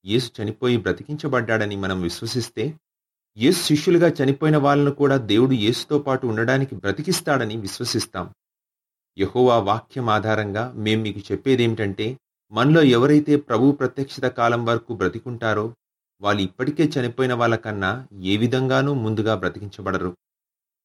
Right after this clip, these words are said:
ఎందుకంటే స్వయంగా ప్రభువే అధికార స్వరంతో, ప్రధాన దూత స్వరంతో, దేవుని బాకా శబ్దంతో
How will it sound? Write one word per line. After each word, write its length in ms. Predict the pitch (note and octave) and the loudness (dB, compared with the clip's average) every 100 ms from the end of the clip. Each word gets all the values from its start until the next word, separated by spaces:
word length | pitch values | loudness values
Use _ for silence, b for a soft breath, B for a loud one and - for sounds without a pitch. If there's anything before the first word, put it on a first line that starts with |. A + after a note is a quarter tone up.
| C3 | -2
ఎందుకంటే 420 | D3 F3 D#3 D#3+ | 0 2 2 2
స్వయంగా 560 | D#3 A#2+ A#2+ D3+ D#3+ | 0 0 2 4 4
ప్రభువే 640 | D#3 C#3 A2+ B2 C#3 C3+ C#3+ _ - | 2 2 0 4 4 2 -2 _ -8
అధికార 420 | G2 B2+ C3+ A#2+ | -6 -4 -4 -2
స్వరంతో, 680 | A#2 - G#2+ A2 G#2 G#2+ C3+ _ _ - | -2 -2 -2 -2 -2 -4 -6 _ _ -4
ప్రధాన 340 | F#2 G2 B2+ | 0 2 2
దూత 280 | D#3 C#3+ C#3 | 2 0 0
స్వరంతో, 720 | C3 - G2+ G#2+ G#2+ G#2+ G#2+ - _ _ _ - | -4 -4 -2 -2 -4 -4 -6 -8 _ _ _ -4
దేవుని 340 | A2 D#3 F3+ | 4 6 6
బాకా 440 | B2+ A2 A#2+ - D#3+ | 2 0 -2 -2 -4
శబ్దంతో 800 | - G#2+ G2 C3 B2 A#2+ A#2 | -2 -4 -2 -4 0 2 0